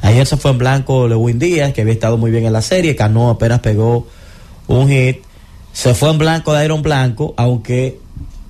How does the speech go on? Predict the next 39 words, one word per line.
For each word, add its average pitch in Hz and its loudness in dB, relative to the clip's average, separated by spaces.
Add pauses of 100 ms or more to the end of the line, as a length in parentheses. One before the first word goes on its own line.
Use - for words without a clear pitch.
(180)
bateó 113 2
de 135 2
cuatro 131 0
dos 127 0
Bruján, 123 0
pero 120 -2
fue 123 -4
atrapado 127 0
en 113 0
una 117 0
de 117 0
esas 110 2
ocasiones. 113 -2 (580)
O 104 -4
sea 131 0
que 120 0 (180)
técnicamente, 151 0
si 131 -6
uno 127 2
lo 127 2
ve 131 2
desde 127 0
ese 127 -2
punto 131 -2
de 131 2
vista, 127 -2 (580)
parece 123 2
que 135 -2
sí, 123 0
que 107 0
necesitan 120 0
ambos 139 2
equipos 127 -2
que 113 -2
la 110 0
punta 135 0
esté 131 0
activa, 123 0
que 98 -2